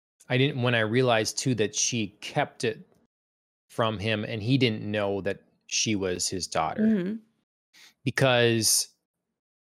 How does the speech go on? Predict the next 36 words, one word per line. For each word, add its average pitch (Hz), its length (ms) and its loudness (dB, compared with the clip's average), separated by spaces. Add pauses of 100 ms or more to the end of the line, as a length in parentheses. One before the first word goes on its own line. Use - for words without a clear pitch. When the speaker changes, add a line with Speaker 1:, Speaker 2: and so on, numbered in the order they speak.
(880)
Speaker 1:
I 127 160 0
thought 117 260 2
maybe 113 280 0
that 104 300 -2
he 120 140 -6
did, 160 480 4
and 113 120 -6
so - 160 -4
then 110 280 -2
the 117 240 -10
interactions 110 640 -4
were 101 240 -6
odd, 107 460 0
like 104 200 -4
that, 104 180 -2 (200)
you 117 120 -8
know, 104 100 -4
this 104 220 -2
is - 160 -2
the 104 180 -4
kind 110 260 -2
of 101 80 -2
relationship, 104 640 0
but 110 80 0
at 92 60 -2
the 104 60 -4
same 110 280 -2
time, 104 160 -4
like, 98 160 -4
"Oh, 165 140 4
well, 151 240 6
I 139 100 6
guess 131 340 4
that's 117 280 4
sort 120 260 2
of," 110 200 0